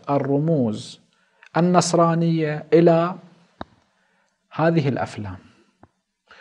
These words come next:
إضافة إلى الجوانب الأخرى، ولكن هذا كمثال نحن نذكره. لماذا؟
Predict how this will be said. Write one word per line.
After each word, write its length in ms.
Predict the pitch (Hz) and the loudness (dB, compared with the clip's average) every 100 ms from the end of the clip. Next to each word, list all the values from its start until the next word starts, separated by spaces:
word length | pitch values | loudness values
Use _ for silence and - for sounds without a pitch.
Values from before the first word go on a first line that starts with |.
| - _ _ | -20 _ _
إضافة 720 | 208 202 302 190 202 - 190 | 6 8 8 8 6 4 2
إلى 420 | 214 208 180 170 156 | 2 2 4 6 4
الجوانب 540 | 143 160 180 190 190 | 6 6 6 4 4
الأخرى، 400 | 208 240 - 127 | 8 8 6 4
ولكن 520 | 139 143 160 156 160 | 4 6 4 4 0
هذا 220 | 151 170 | 0 0
كمثال 520 | 170 156 143 - 180 117 | 0 0 0 2 2 2
نحن 180 | - | -2
نذكره. 540 | 113 110 - - 110 - _ _ _ _ _ _ _ - _ _ _ _ _ _ _ _ _ _ _ _ _ _ | -2 -4 -6 -12 -14 -16 _ _ _ _ _ _ _ -20 _ _ _ _ _ _ _ _ _ _ _ _ _ _
لماذا؟ 680 | 147 156 190 180 127 120 | 6 6 6 4 0 -4